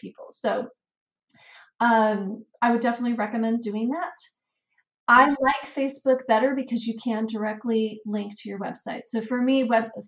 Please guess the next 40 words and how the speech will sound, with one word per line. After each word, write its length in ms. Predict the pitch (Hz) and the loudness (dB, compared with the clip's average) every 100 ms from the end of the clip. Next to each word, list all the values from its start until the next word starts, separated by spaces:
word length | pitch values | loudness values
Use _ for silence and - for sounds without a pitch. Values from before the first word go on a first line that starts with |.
| - | -4
Facebook 400 | 285 - 247 226 220 | -4 -2 -4 -6 -4
is 160 | 208 | -2
much 420 | 214 220 226 - - | 0 2 2 0 -2
more 180 | 226 208 | -2 -2
effective 540 | 196 - - - 226 | -6 -8 -8 -4 -4
in 140 | 220 202 | -4 -6
terms 300 | 233 208 208 | -4 -4 -4
of 120 | 208 | -4
getting 260 | 220 208 214 | -4 -4 -4
people 300 | 220 214 214 | -6 -6 -6
to 100 | 226 | -6
look 300 | 190 202 208 | -8 -8 -8
at 40 | |
my 140 | 233 214 | -8 -6
content. 420 | 226 226 277 339 370 _ _ _ _ _ | -4 -4 -4 -8 -10 _ _ _ _ _
So 300 | - 262 226 220 220 - _ | -6 4 4 4 -2 -6 _
I, 280 | 240 240 254 247 - _ _ | 4 6 4 2 -8 _ _
you 120 | 226 220 | -8 -6
know, 120 | 214 | -6
uh, 260 | - 226 220 208 _ _ _ _ | -4 -2 -2 -4 _ _ _ _
I 140 | - | -4
might 200 | 262 302 | -2 -2
have 480 | 269 254 240 226 226 220 - _ _ - | -2 0 4 4 2 -4 -18 _ _ -20
somewhere 540 | - - 330 320 285 | -12 -2 2 2 0
between 500 | 240 - 247 226 214 214 - | -2 -6 -2 0 0 -4 -4
fifty 640 | 330 330 - 269 269 262 | -6 -6 -4 -2 0 -2
and 340 | 226 214 208 208 | -4 -4 -4 -4
two 220 | - 254 | -4 -2
hundred 260 | 247 220 208 214 | 0 -2 -4 -6
people 480 | 214 214 208 196 185 - _ - | -10 -6 -6 -6 -10 -16 _ -6
click 280 | - 254 - - | 0 0 0 -10
through 240 | 214 214 | -4 -2
on 120 | 214 202 | -2 -4
a 120 | 185 | -6
link 220 | 202 202 | -8 -8
if 140 | 226 214 | -10 -8
I 100 | 208 | -10
put 100 | 240 | -6
it 120 | 208 | -6
on 140 | 196 | -6